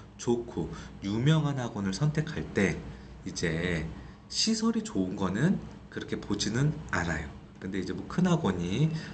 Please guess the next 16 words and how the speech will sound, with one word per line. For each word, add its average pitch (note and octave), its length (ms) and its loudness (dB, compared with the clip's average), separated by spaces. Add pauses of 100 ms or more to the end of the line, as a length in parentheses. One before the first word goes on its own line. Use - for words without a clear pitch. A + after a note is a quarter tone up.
(120)
크고 D#3+ 640 2 (160)
쾌적하고 G2 680 4
이제 F2 340 2 (380)
인테리어가 G2+ 560 -4
깔끔한 C#3 480 2
건 G2+ 160 0
있기는 F#2 340 2
하지만, A2+ 500 2 (400)
그러면 C#3+ 360 4
이제 A#2+ 480 2 (640)
학원을 F3 380 0
선택할 D#3 520 0
때 C3+ 440 4
가장 - 340 2
중요시하는 G2+ 640 4
건 B2+ 300 4